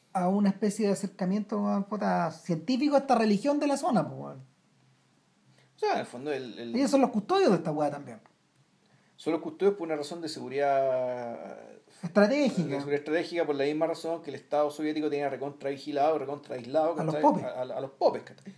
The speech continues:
Speaker 2: Los tenía como una especie de, de un furúnculo que no podía exterminar porque arriesgaba el levantamiento popular,
Speaker 1: No,
Speaker 2: porque,
Speaker 1: los podía
Speaker 2: puta,
Speaker 1: echar, po, weón.
Speaker 2: no te los podía echar, po, weón. No, no, no podía, weón.
Speaker 1: Pero finalmente los infectaste y los dejaste cooptados, po, weón.
Speaker 2: O sea, los tenía ahí, ahí, po, ¿cachai?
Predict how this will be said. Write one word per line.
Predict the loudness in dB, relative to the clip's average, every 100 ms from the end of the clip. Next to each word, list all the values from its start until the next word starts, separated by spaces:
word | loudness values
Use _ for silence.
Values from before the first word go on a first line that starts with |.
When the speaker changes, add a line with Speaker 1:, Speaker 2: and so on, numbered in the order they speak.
| _ _ _ _ _
Speaker 2:
Los | -14
tenía | -8 -2 0 0
como | 0
una | -2
especie | -4 -6 -2 2
de, | 2 2
de | 0
un | -4
furúnculo | -2 0 0 0 -4 -2
que |
no | -4
podía | -2 -2
exterminar | -2 -6 -6 0 0 -2
porque | -6 -8
arriesgaba | -6 -2 -2
el | -2
levantamiento | -6 -10 -10 -8 -4
popular, | 0 2 2
Speaker 1:
No, | 0
Speaker 2:
porque, | -10 -8
Speaker 1:
los |
podía | -10 -8
Speaker 2:
puta, | -10
Speaker 1:
echar, | -4 -4 -2
po, | -2
weón. | -2 -2
Speaker 2:
no | -4
te | -4
los | 0
podía | 0
echar, | 2 0 -2
po, | -8
weón. | -12 -16 -12 -10 -10
No, | -12 -12 -10 -10
no, | -10 -10
no | -10
podía, | -8 -6 -6 -8
weón. | -20 -20 -20 _ _
Speaker 1:
Pero | -6
finalmente | -2 2 2 2 0
los | -2
infectaste | -2 -4 -4 -4 -2
y |
los | -4 -4
dejaste | -6 -10 -10
cooptados, | -10 -10 -8 -8 -8
po, | -10
weón. | -16 -12
Speaker 2:
O |
sea, | -6 -4
los | -4
tenía | -4 -4 2
ahí, |
ahí, | 4 4 0
po, | -14 -20
¿cachai? | -14 -14